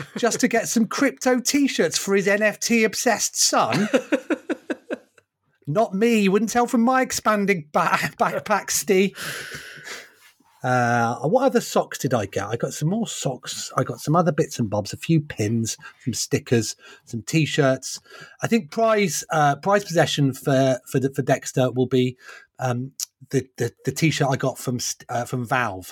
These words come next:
Speaker 1: Steam t-shirts.
Speaker 2: Right.
Speaker 1: Uh, but, but you had to venture quite far out of the conference in order to get that and sit around a round table.
Speaker 2: Of course, really long-term listeners to One Life Left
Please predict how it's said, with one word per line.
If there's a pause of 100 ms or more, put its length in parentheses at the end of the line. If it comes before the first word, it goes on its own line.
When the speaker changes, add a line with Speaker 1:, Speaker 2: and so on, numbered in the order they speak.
Speaker 1:
Steam
t-shirts.
Speaker 2:
Right. (120)
Speaker 1:
Uh,
but, (160)
but
you
had
to
venture
quite
far
out
of
the
conference
in
order
to
get
that
and
sit
around
a
round
table. (240)
Speaker 2:
Of
course,
really (280)
long-term
listeners
to
One
Life
Left